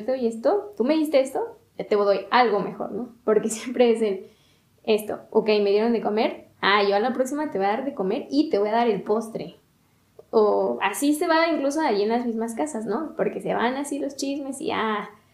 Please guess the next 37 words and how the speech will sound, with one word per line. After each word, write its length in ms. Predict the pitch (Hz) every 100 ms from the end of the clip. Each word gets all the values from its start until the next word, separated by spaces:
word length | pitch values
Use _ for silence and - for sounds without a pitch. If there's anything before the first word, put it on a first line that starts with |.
| _ _
pues 160 | - 196
aquí 220 | 202 254
los 160 | 285 285
tra-, 180 | 233
los 220 | 220 208 214
trataron 380 | 214 220 247 233
súper 240 | 202 202
bien, 340 | 196 285 320
yo 100 | 190
les 140 | 190 214
voy 100 | 233
a 60 |
dar 120 | 247 262
esto 420 | 302 - 440 -
y 80 | -
aún 300 | 196 220 208
más, 320 | 196 - -
y 60 | -
así, 280 | 185 - 214
¿no? 220 | 214 381 - - _ _ _ _ _ _ _
Pero 760 | - 226 220 220 220 208 202 - _ _ _
pues 160 | 247 240
ese 180 | 277 330
fue 140 | 294
el 80 | 277
ejemplo 300 | 247 226 240
que, 200 | 214 185
que 80 | 208
se 100 | 202
me 120 | 202
vino 220 | 196 208
eso 180 | 220 220
de, 200 | 190 -
de 120 | 202
la 140 | 196 185
bondad, 320 | 190 190 185 -
porque, 680 | - 202 185 214 196 190 185